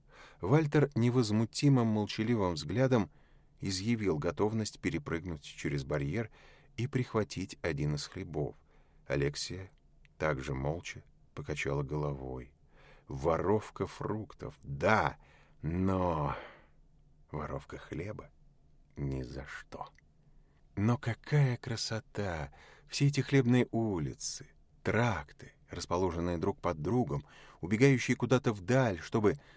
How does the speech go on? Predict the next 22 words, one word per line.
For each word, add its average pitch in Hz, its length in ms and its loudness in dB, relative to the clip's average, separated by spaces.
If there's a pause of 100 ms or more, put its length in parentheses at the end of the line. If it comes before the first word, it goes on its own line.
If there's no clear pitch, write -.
сойтись 107 680 0
в 87 40 2
одной 90 280 2
точке 113 540 -2
в 85 60 -6
глубине 95 420 0
пространства. 85 960 -6 (680)
Наконец 117 720 6
появился 120 540 4
кто-то, 135 600 2
выйдя 101 280 2
из 92 120 0
другого 107 400 6
помещения 104 840 4 (380)
и 113 120 6
направившись 98 920 0
к - 80 -16
ним 110 260 2
уже 92 220 -2
издалека, 92 680 0
качая 90 420 -4
головой. 110 680 4